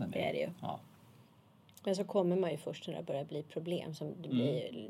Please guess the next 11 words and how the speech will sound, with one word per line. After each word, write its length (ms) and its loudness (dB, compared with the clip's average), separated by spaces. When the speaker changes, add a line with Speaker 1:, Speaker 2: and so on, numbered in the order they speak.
Speaker 2:
man 120 -2
känner, 160 -2
man 100 -4
kan 140 -2
inte 120 -4
riktigt 260 -6
hantera 460 -8
det 60 -10
själv. 280 -6
Speaker 1:
Nej. 100 -6
Speaker 2:
Nej. 340 -2